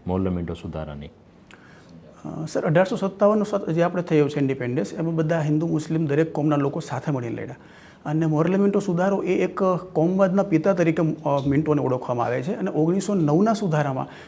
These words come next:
Speaker 2: ખાસ કરી રૂલ એન્ડ ડિવાઇડની પોલિસી જે છે, ઇમ્પ્લિમેન્ટેશન કરવાનું શરૂ કર્યું અંગ્રેજ સરકારે. અને ઓગણીસો નવ પછી જે આ નીતિ તીવ્ર બની, જે આગળ જતાં ઓગણીસો છમાં મુસ્લિમ લીગની સ્થાપના થઈ ગયેલી અને ઓગણીસો સોળ જે લખનઉ આયોગ, અ, થયું,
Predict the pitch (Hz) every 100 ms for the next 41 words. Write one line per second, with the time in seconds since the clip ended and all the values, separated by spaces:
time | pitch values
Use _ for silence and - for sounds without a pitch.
0 | - 160 165 175 160 135 160 175 180 156
1 | 160 165 175 175 151 156 151 160 156 151
2 | 139 147 165 170 156 160 160 165 160 147
3 | 156 156 - 147 123 117 131 135 131 -
4 | 113 113 110 113 - - - 190 - 185
5 | 220 208 220 185 220 220 208 202 196 -
6 | 180 175 190 175 208 233 208 131 117 110
7 | - - 156 170 160 175 170 180 185 170
8 | - 160 160 160 175 175 160 160 180 170
9 | 170 175 175 170 196 175 196 151 120 110
10 | 110 - - - 170 160 185 208 214 214
11 | 208 190 170 151 156 214 196 - - -
12 | 143 139 139 139 131 151 131